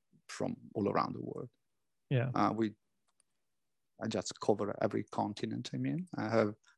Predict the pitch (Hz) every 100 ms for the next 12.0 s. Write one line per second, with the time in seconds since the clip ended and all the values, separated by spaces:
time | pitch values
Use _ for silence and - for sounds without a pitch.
0 | - 110 117 - 120 107 104 - 107 107
1 | 107 98 107 - 104 - _ _ _ _
2 | _ 120 - - - - - - - 135
3 | 160 175 175 160 147 - 117 - 117 -
4 | 113 107 104 104 _ _ - 120 110 -
5 | 113 - 101 - 104 98 101 104 - 104
6 | 98 - 110 - - - - _ _ _
7 | _ _ _ _ _ 120 - 117 - -
8 | 107 127 113 98 - - - - 117 110
9 | - 117 110 - 117 110 107 104 107 110
10 | - 107 107 110 113 104 95 - - 104
11 | 98 101 107 98 - 107 101 101 101